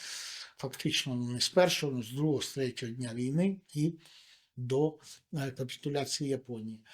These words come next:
Сполучені Штати, хоч вступили аж сьомого грудня в війну, вони чесно відпрацювали на обох театрах військо-, в-, військових дій. Е, що б там не говорив Путін,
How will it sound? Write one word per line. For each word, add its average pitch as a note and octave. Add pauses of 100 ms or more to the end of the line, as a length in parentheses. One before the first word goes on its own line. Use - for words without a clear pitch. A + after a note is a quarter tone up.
(200)
Сполучені F3
Штати, E3+
хоч -
вступили D3
аж B2+
сьомого C3
грудня B2+
в D3+
війну, F3+ (480)
вони E3
чесно F#3 (120)
відпрацювали C#3
на C#3
обох C#3
театрах C3
військо-, C3
в-, A#2+
військових B2
дій. G#2 (1000)
Е, D3
що -
б G3
там F#3
не F3+
говорив D#3
Путін, D3